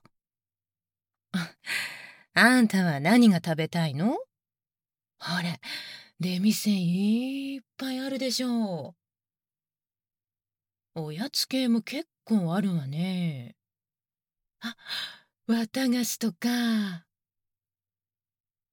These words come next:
あー、チョコバナナとか、懐かしいわね。焼きとうもろこしとかフランクフルトとか、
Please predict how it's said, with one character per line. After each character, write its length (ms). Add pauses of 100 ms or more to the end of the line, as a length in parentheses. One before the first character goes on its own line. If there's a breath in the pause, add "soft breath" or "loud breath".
(160)
あ 800
ー、 20 (520 loud breath)
チ 160
ョ 120
コ 180
バ 160
ナ 120
ナ 140
と 180
か、 420 (440)
懐 280 (240)
か 140
し 200
い 60
わ 120
ね。 720 (2000 loud breath)
焼 240
き 200
と 220
う 40
も 140
ろ 120
こ 120
し 100
と 120
か 160
フ 160
ラ 160
ン 60
ク 120
フ 140
ル 120
ト 120
と 120
か、 100